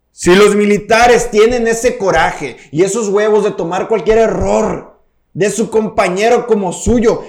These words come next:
inclusive cuando su propia vida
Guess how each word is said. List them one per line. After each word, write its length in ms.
inclusive 920
cuando 300
su 340
propia 540
vida 760